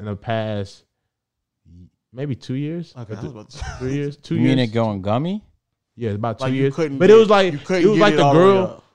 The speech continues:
Speaker 1: It was like the girl I, I hit before, and she was, it was cool the first time 'cause it was the first time. So I'm like, "Okay, okay, okay." But then it was one time I went,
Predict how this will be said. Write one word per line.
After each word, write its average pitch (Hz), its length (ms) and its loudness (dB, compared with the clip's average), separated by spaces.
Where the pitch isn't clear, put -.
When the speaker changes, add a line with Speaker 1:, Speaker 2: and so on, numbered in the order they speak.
Speaker 1:
It 156 60 2
was 190 100 8
like 185 120 2
the 160 80 4
girl 156 280 6
I, 135 240 2
I 123 120 0
hit 139 140 2
before, 147 560 -2
and 113 280 -2
she - 120 -4
was, 139 140 0
it 127 60 -6
was 143 120 4
cool 196 220 4
the 135 80 4
first 143 260 0
time 98 100 -4
'cause 127 140 -2
it - 20 -8
was 101 80 -10
the - 40 -12
first 120 220 -4
time. 101 320 -6
So - 120 -20
I'm 113 80 -10
like, 95 120 -12
"Okay, 127 220 -8
okay, 113 260 -8
okay." 101 380 -8
But 98 140 -12
then 147 180 0
it - 20 -2
was 117 120 -6
one 131 200 -6
time 135 200 -6
I 101 80 -8
went, 120 440 -6